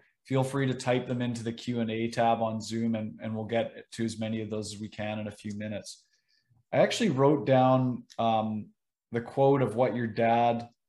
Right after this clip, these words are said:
said to you, um, before he passed away. Can I share that?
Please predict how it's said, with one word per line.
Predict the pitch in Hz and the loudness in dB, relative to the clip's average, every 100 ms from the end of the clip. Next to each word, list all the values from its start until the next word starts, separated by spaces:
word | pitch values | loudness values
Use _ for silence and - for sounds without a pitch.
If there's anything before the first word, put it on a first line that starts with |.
| _ _ _ - | _ _ _ -12
said | - - 131 131 | -6 2 4 4
to | 131 | 0
you, | 113 113 104 104 - _ 113 | -2 -2 -4 -8 -12 _ -2
um, | 107 107 107 104 98 _ _ _ _ - - _ _ | 0 0 -2 -6 -10 _ _ _ _ -20 -20 _ _
before | 120 - 120 117 | -10 -4 0 0
he | 113 113 | 0 -4
passed | 117 117 110 110 - | -4 0 0 0 -4
away. | 107 110 107 101 95 - | -6 -4 -4 -6 -12 -10
Can | 123 | -2
I | 131 160 | 0 0
share | 139 - 131 123 131 | -4 -10 -4 -2 -2
that? | 147 190 | -2 -4